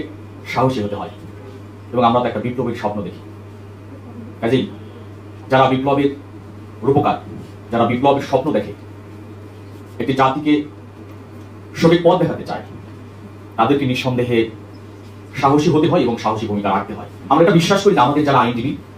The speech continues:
আইন অঙ্গনে যারা কাজ করেন, আমাদের এই আন্দোলনের কঠিন ক্লান্তিকালে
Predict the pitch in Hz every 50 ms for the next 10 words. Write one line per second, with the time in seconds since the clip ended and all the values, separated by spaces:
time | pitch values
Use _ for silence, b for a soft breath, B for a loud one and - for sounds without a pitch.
0 | - - - 120 117 117 117 123 123 117 110 107 107 123 - 113 - 135 135 151
1 | 202 - - - - - - - - - - - - - - - - - - 123
2 | 139 135 139 139 135 123 127 135 143 143 143 143 143 139 - - - - - -
3 | - - - - - - - - - - - - - - - - - - - -
4 | 170 170 175 202 - 220 - - - - - - - 139 143 151 151 147 131 -
5 | -